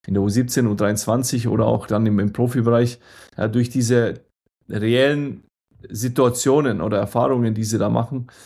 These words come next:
ähm, lernen sie einfach daraus. Ja, die, die Jungs sind, denke ich, so, wo ich jetzt, äh, dass sie intelligent genug sind, dann das auch, ähm, ähm, zu verstehen, beziehungsweise hast du einfach heute mehr Möglichkeiten,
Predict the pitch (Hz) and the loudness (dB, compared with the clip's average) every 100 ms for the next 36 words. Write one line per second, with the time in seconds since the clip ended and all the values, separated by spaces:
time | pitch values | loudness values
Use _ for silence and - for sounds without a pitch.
0 | - - - 113 117 117 - 107 120 135 | -20 -20 -4 0 0 0 0 0 2 2
1 | 117 117 104 107 101 92 85 87 - 104 | 2 0 0 -2 -2 -2 -2 -4 -6 0
2 | 117 110 104 104 107 123 120 120 117 - | 0 0 -4 0 2 2 2 0 0 -2
3 | _ _ - - _ _ - 104 107 110 | _ _ -12 -12 _ _ -4 -2 2 4
4 | 143 139 - 104 101 87 - - - - | 2 0 -6 -2 -2 -2 -6 -10 -10 -10
5 | 85 - 104 120 120 107 - 110 110 - | -8 -2 0 2 0 -2 0 0 0 -4
6 | - - - - 107 101 120 117 120 120 | -18 -20 -20 -8 -2 0 0 0 0 2
7 | 117 104 127 127 135 135 123 139 135 120 | 2 2 0 0 0 0 0 -2 -2 0
8 | 113 120 120 120 120 117 101 113 113 110 | -2 0 -2 0 -2 -2 -2 0 -2 -4
9 | - - - _ 101 113 110 107 - 123 | -10 -20 -20 _ 0 2 2 -2 -2 -2
10 | 127 117 - 131 147 120 - 135 131 120 | 0 0 2 2 2 -2 -2 -2 0 0
11 | 123 117 110 123 - 107 117 120 107 - | 0 0 -2 -2 0 0 0 -2 -6 -10
12 | - 120 131 123 107 113 120 117 127 120 | -2 0 2 0 0 2 2 2 0 -2
13 | 117 117 107 98 110 | -4 -2 -2 -4 -8